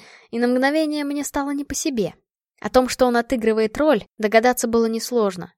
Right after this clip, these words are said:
но сейчас из-под маски дружелюбного и немного рассеянного градоправителя, которого я впервые встретила в этом кабинете, только приехав в город, на меня глянул не самый приятный тип.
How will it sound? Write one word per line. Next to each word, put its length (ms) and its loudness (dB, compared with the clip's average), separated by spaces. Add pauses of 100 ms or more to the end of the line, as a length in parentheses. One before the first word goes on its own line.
но 120 -2
сейчас 320 0
из-под 260 0
маски 320 -2
дружелюбного 640 0
и 100 -2
немного 360 -2
рассеянного 520 -2
градоправителя, 840 -2 (280)
которого 360 0
я 140 0
впервые 380 0
встретила 540 -4
в 40 -6
этом 240 -6
кабинете, 520 -4
только 280 -4
приехав 460 -4
в 80 -10
город, 340 -2 (160)
на 140 -2
меня 220 -2
глянул 400 -4
не 120 -6
самый 300 -4
приятный 480 -2
тип. 320 -8